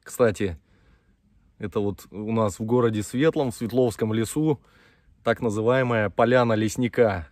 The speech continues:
Здесь был дом лесника, э, с отдельной историей, очень богатой военной историей.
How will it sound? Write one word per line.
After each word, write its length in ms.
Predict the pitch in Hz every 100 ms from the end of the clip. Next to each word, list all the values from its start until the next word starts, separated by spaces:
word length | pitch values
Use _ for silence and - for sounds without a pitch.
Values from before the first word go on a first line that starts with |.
| -
Здесь 320 | 101 113 104
был 180 | 104 110
дом 280 | 123 123 107
лесника, 680 | 101 120 113 139 147 147 - - - _ _ - - -
э, 240 | 101 95
с 100 | 92
отдельной 540 | 127 123 143 127 113 113
историей, 580 | - 147 151 135 113 104
очень 320 | 117 101 110
богатой 680 | 107 113 117 104 104 87 - -
военной 680 | 107 120 120 110 101 98
историей. 640 | 95 - 110 101 98 90